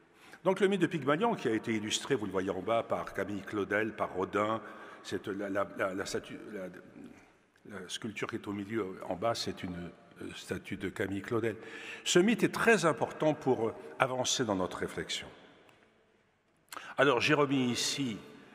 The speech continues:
euh, Narcisse, mais j'ai surtout mis Io et Europe. Io, c'est une jeune fille qui a été métamorphosée en vache. Et Europe, c'est Zeus qui se transforme en vache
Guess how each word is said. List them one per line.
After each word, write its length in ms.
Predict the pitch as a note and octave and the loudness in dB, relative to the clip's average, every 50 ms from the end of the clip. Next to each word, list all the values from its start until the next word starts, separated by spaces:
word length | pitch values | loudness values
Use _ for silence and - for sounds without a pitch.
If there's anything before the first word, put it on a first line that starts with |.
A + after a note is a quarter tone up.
| - - - - | -20 -14 -6 -4
euh, 460 | G#2 G2 F#2+ F#2 F#2 F2 F2 - - G#2 | -2 0 0 0 -2 -4 -8 -10 -10 -6
Narcisse, 680 | F#2+ G#2+ A#2 - - - - A3+ A#3 - - - - - - - - | -4 -4 -2 -2 -2 -2 -2 -2 -2 -2 -2 -4 -4 -6 -12 -10 -2
mais 80 | - D#3 | 0 0
j'ai 140 | D#3 D#3 - | 2 2 0
surtout 320 | - G#3 G3+ E3 - G#3 | 0 -2 -2 -2 -2 -2
mis 240 | F#3+ G3 A3 G#3+ F#3 | 0 0 0 0 0
Io 400 | D3 B2+ C#3 E3+ G#3+ G#3+ G3 - | 0 0 0 0 2 2 2 2
et 80 | D3+ C#3+ | 2 4
Europe. 500 | C#3+ C3+ C3 A2+ G2+ G#2+ G2+ F#2+ - - - - - - - - - - - - - - - - - - | 4 4 4 4 2 0 -2 -2 0 2 4 4 4 4 0 -8 -16 -20 -20 -20 -20 -20 -20 -20 -14 -10
Io, 320 | - A2+ C#3 F3 G#3 A#3 | 0 4 6 6 6 6
c'est 300 | G3+ - - D3 - - | 4 2 2 0 0 2
une 240 | D3 B2+ A#2+ A2+ A2 | 0 2 2 2 2
jeune 260 | G2+ G#2 A#2 A2 G#2 | 2 2 2 2 2
fille 360 | G2+ G2+ - - D#3+ G3 G#3+ G3+ | 0 -2 -2 -2 0 0 0 -2
qui 360 | - - - - B2+ A#2 A2+ G2+ | -6 -8 -6 -2 0 2 2 4
a 80 | G2+ | 2
été 200 | G2+ G2+ - A2 | 2 0 -2 -4
métamorphosée 920 | G2 A#2 C3 - - A#2 G#2 F#2+ - - - G#2 G#2 F#2+ G2 B2 C#3+ D3 C#3+ - | -2 -2 -2 -2 -2 -2 -2 -4 -6 -6 -6 -4 -4 -4 -2 -2 -4 -4 -4 -4
en 140 | - F#2+ F2+ | -4 -4 -4
vache. 520 | E2 E2 F#2+ A#2+ G2+ - - - - - - - - - - - - - - - - _ _ _ _ - - - - - - - - - | -2 0 0 0 2 0 -2 -2 -4 -4 -8 -12 -16 -18 -20 -20 -20 -20 -20 -20 -20 _ _ _ _ -20 -20 -20 -20 -20 -20 -20 -6 -2
Et 280 | C3+ B2+ A#2+ A#2 A2+ - | 2 4 4 4 4 2
Europe, 440 | B2+ A2+ G#2 G2 B2+ E3+ G3+ G3+ - - - - - - - - | 0 0 2 4 4 2 2 0 -4 -12 -16 -16 -18 -18 -18 -14
c'est 360 | - - - - A2 G2 F2+ E2+ | -10 -6 -4 -2 -2 -2 -4 -2
Zeus 380 | F2 - C#3+ F3+ F#3 - - | -2 0 0 2 0 0 -2
qui 100 | - B2+ | -2 -4
se 120 | - - B2 | -2 -2 -2
transforme 640 | G#2+ - A2 A2+ G#2 - - - A#2+ G2+ G2 F#2+ | -2 -2 -2 -2 -2 -2 -4 -2 -2 -2 -2 -2
en 160 | F2 D#2+ E2 E2+ | -6 -6 -6 -2
vache 340 | - D#3+ G3 F#3 D#3 - | 0 0 0 0 -2 -6